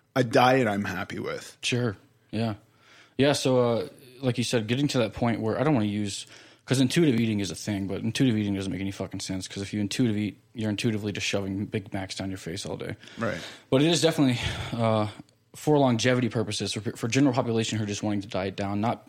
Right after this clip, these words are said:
Speaker 2: super fitness freaks like you who wanna gain a lot of fucking muscle and get huge, like, go through these phases of dieting and massing up and building tissue. For general population who want to get down and maintain a steady weight, it is, it's getting to that point where it's like,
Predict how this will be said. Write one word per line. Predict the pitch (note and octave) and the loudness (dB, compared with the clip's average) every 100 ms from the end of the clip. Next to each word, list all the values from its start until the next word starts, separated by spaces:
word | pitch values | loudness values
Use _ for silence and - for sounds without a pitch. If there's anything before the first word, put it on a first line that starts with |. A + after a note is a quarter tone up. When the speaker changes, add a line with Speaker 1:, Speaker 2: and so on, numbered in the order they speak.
| - | -6
Speaker 2:
super | - B2+ A2+ | 0 0 0
fitness | C3 A2+ - | -4 -4 -4
freaks | A2 G#2+ - | -4 -4 -4
like | G#2+ | -2
you | A2 G#2+ | -2 -2
who | |
wanna | G2+ G2+ G2 | -2 -2 -2
gain | A2+ G#2+ | -2 -2
a | |
lot | G2+ G#2 | -2 -4
of | - | -4
fucking | G2+ G#2 G#2 | -6 -4 -2
muscle | G2+ - F#2+ G2 - - - | -2 -4 -6 -8 -12 -18 -4
and | G#2+ | -2
get | G2+ | -2
huge, | - A#2+ G#2+ G#2+ | 0 2 2 2
like, | G2 | -2
go | A2 A2+ | 0 0
through | A2 | 0
these | G#2 - | -4 -4
phases | G#2 G2+ G2 G2+ | -2 -2 -2 -6
of | G2 | -4
dieting | G#2 G2+ G#2 G2 | -2 0 -2 -2
and | G2 G#2 | -2 -2
massing | A2+ A2 A2+ G#2+ | -2 -2 -2 -2
up | G#2 | -2
and | G#2+ G#2 | -4 -2
building | G#2+ G#2+ | 0 -2
tissue. | - G2+ - G2 G2+ - - - - - - | -4 -4 -4 -6 -6 -12 -20 -20 -20 -20 -8
For | - C3 | 0 4
general | F#3+ | 4
population | C3+ B2+ B2 D3 C#3+ | 4 4 4 4 4
who | A2+ | 2
want | A#2 A#2 | 2 0
to | A2 G#2+ - G#2+ | 0 -2 -4 0
get | C3 | 0
down | A#2 A#2 A#2 | 2 2 4
and | A2 | 4
maintain | A2+ A2 A2 | 2 0 0
a | |
steady | - A2 | 0 0
weight, | G2 B2+ D#3 | 2 2 4
it | |
is, | A#2 D3+ | 2 2
it's | A2 - | 0 2
getting | D3+ D#3 | 4 4
to | C#3+ | 4
that | B2+ A#2 | 2 2
point | - B2 A#2 | 2 2 4
where | A2 G#2+ | 2 2
it's | G#2+ | 0
like, | G#2+ G#2 F#2 | 0 -2 -4